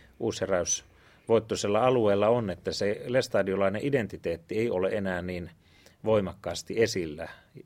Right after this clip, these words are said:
Mutta eihän lestadiolaisuus ole yhden herätysliikkeen yksin oikeutta. Kyllä lestadiolaisuus on koko Lapin ja myös muualla Suomessa, mutta minä puhun lappilaisena, niin Lapin kristillisyyden hyvin voimakas perusta.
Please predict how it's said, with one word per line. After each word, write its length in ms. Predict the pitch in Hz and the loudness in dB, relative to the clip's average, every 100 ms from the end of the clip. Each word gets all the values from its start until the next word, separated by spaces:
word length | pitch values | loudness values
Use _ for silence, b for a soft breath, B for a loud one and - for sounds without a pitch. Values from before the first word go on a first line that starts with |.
| _ | _
Mutta 280 | - 110 - | -10 -4 -2
eihän 360 | 113 110 98 107 | 0 0 0 -2
lestadiolaisuus 920 | 127 - 107 92 90 87 87 101 90 | -4 0 2 2 0 0 0 -2 -6
ole 220 | - 98 | -2 0
yhden 380 | 92 104 - 87 | 0 -2 -4 -4
herätysliikkeen 920 | 82 92 82 80 - 85 82 - 87 87 | -4 -4 -4 -6 -10 -12 -12 -8 -8 -6
yksin 360 | 104 - 85 | -8 -8 -8
oikeutta. 600 | 80 85 85 80 - - | -6 -6 -6 -10 -10 -10
Kyllä 320 | - 92 82 - B B B B | -6 -4 -4 -8 B B B B
lestadiolaisuus 960 | 113 113 107 101 104 104 101 104 104 117 | -2 0 0 2 0 0 0 -2 -6 -4
on 100 | 98 | -2
koko 300 | 110 110 113 | -2 2 2
Lapin 360 | 113 104 95 - b b b - | 2 0 -2 -6 b b b -2
ja 160 | 95 - - - | -2 -2 -12 -14
myös 360 | 131 135 123 - | -8 -2 -2 2
muualla 380 | 151 143 104 87 | 4 8 8 4
Suomessa, 420 | - 90 87 98 | 0 -2 -2 -4
mutta 100 | 90 | -2
minä 180 | 98 85 | -2 -2
puhun 220 | 98 107 | 0 4
lappilaisena, 760 | 131 - 82 78 76 - 82 | 2 2 -6 -4 -4 -6 -12
niin 220 | 80 80 82 B B | -12 -14 -16 B B
Lapin 260 | 110 107 95 | -2 0 -2
kristillisyyden 880 | 101 104 - 87 85 95 92 95 92 - b b b - | -2 -4 -4 -6 -4 -4 -4 -4 -6 -16 b b b -2
hyvin 240 | 151 135 | 2 4
voimakas 480 | 92 92 80 80 80 | 4 2 0 -6 -6
perusta. 640 | - 107 90 - - - | 0 0 0 -6 -12 -12